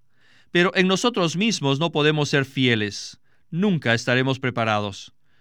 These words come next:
Sin embargo, hay un camino. ¿Qué camino es este?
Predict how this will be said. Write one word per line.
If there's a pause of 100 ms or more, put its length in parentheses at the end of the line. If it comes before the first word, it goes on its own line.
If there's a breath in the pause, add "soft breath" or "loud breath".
(240 soft breath)
Sin
embargo, (100)
hay
un
camino. (840 soft breath)
¿Qué
camino
es
este?